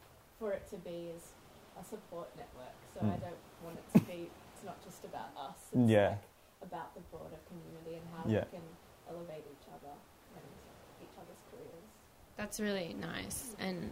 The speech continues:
Speaker 3: I think it's really important in a city like ours because it does get a bit,
Speaker 2: Yeah.
Speaker 3: uh, like, dog eat dog, like,
Speaker 1: Mm-hmm.
Speaker 3: dog eat dog, sorry.
Speaker 2: Yeah.
Speaker 3: Um, you know, quite savage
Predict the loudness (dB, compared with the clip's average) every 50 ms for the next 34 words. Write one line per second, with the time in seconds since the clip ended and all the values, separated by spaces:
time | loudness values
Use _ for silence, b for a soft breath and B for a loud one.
0 | -2 0 0 0 2 2 2 2 2 2 0 0 0 0 -2 -2 -2 -2 -2 -2
1 | 0 -2 -4 -4 -4 -4 -2 -2 -2 -2 -2 -2 -2 -2 -2 -2 -2 -2 -4 -2
2 | 0 0 2 2 0 -2 -6 -6 -2 -2 0 0 -2 -4 -6 -4 -2 0 0 2
3 | 0 0 -2 -2 -2 -2 0 0 -2 -2 -2 -6 b b b b b b b b
4 | b b b -20 0 6 8 10 10 8 6 2 0 -2 -4 -4 -6 -10 -10 -2
5 | 2 2 2 2 2 0 0 6 8 8 8 8 4 2 -2 -4 -4 -4 -4 -6
6 | -10 -12 -14 -12 -8 -4 -4 -4 -4 -4 -4 -4 -4 -4 -4 -2 -2 -2 -2 -4
7 | -6 -6 -2 2 6 6 6 6 4 -2 -10 -18 -18 -14 -6 -2 0 2 2 2
8 | 0 0 -2 -4 -8 -10 -10 -2 2 2 4 4 2 -2 -2 0 0 0 0 0
9 | -4 -12 -18 -20 -20 -12 -10 -6 -2 -2 0 0 0 -2 -2 -2 -2 -2